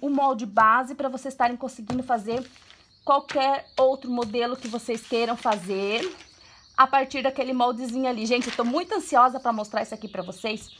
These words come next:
e a gente começar a fazer essas peças e eu rodar as peças pilotos pra vocês verem que vocês são capazes de criar a marca de vocês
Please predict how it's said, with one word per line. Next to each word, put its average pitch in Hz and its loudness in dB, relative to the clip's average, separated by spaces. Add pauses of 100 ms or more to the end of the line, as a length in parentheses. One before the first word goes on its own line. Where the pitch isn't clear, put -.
(220)
e 226 -6
a - -4
gente 247 -6
começar 220 -4
a - 0
fazer 196 -10
essas 180 -14
peças 240 -2 (460)
e 226 -6
eu 247 4
rodar 226 2
as 233 -4
peças 208 -6
pilotos 240 -6
pra 254 -2
vocês 254 -4
verem 240 -2
que 247 -6
vocês 240 -6 (280)
são 285 0
capazes 240 0
de 214 -10
criar 226 0
a - 2
marca 240 -4
de 190 -12
vocês 214 -10